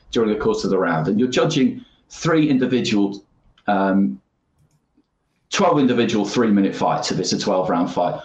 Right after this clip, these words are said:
What happens in one round has absolutely no bearing whatsoever on how you score another, because sometimes, say someone's taken the first four or five rounds, then the other fighter has their best round of the fight in the sixth.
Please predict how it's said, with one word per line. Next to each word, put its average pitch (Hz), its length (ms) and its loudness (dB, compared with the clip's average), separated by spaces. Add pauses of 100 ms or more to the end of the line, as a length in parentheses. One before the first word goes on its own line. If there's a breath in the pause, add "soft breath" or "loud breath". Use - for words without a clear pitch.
(120 loud breath)
What 156 180 0
happens 175 260 0
in 147 100 2
one 123 160 2
round 98 240 0
has 101 240 -4
absolutely 135 540 0
no 120 220 2
bearing 104 380 0
whatsoever 104 720 0
on 98 160 -2
how 107 180 0
you 101 120 2
score 104 320 0
another, 104 320 0
because 123 260 -4
sometimes, 180 640 -2 (280 loud breath)
say 156 180 0
someone's 135 400 2
taken 117 240 0
the 104 80 -2
first 107 300 0
four 104 180 0
or - 60 -4
five 90 260 0
rounds, 80 500 -2 (440)
then 117 180 2
the - 100 4
other 127 160 0
fighter 107 380 -2
has - 220 0
their 101 240 0
best 135 260 0
round 113 260 0
of 107 100 0
the 101 60 -4
fight 98 300 -2
in 95 80 0
the 95 80 0
sixth. - 480 -4